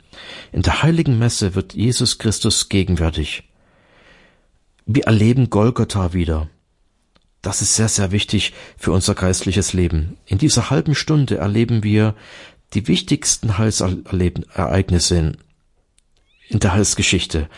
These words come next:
nämlich das letzte Abendmahl, die Festnahme, Kreuzigung, die Auferstehung und auch die Himmelfahrt Christi. Alles in der heiligen Messe zusammengefasst. Ein, ein wunderbares Gebet des Sohnes zum Vater.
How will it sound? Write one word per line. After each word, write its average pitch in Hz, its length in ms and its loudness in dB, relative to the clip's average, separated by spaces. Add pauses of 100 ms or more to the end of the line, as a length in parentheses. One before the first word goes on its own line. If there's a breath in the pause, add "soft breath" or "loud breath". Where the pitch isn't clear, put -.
(360 loud breath)
nämlich 107 200 2
das - 160 -2
letzte - 340 -2
Abendmahl, 135 680 2 (260)
die 90 100 -6
Festnahme, 127 680 0
Kreuzigung, 123 880 0 (320 loud breath)
die - 100 -2
Auferstehung 117 720 0
und 156 520 0 (340 soft breath)
auch - 180 -6
die - 280 -4 (340)
Himmelfahrt 110 580 0
Christi. 80 440 -2 (1120)
Alles 170 300 4
in 139 80 2
der 117 140 0
heiligen 117 280 0
Messe 104 240 0
zusammengefasst. - 840 -4 (1120 loud breath)
Ein, - 180 -10
ein 143 220 2
wunderbares 127 600 0
Gebet 104 340 -2
des - 160 -2
Sohnes 127 360 0
zum 110 140 -2
Vater. 90 500 -2